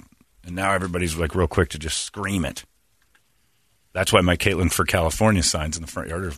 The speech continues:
both confusing and irrelevant in Arizona politics. <laughs> I think it's hilarious.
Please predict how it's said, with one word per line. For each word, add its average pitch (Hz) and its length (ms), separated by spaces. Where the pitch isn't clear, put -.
both 92 340
confusing 104 640
and 87 120
irrelevant 92 600
in 87 60
Arizona 90 360
politics. - 640
<laughs> - 60
I - 580
think 107 160
it's 92 100
hilarious. 95 540